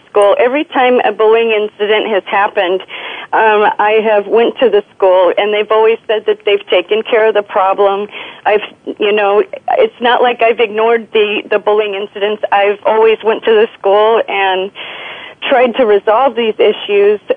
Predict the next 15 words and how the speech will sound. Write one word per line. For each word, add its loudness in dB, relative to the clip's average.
It's 0
gotten 0
to 2
the 0
point -2
now 0
to 2
where 2
my -2
son, -2
or 2
my 0
grandson, 0
I'm -2
sorry, 2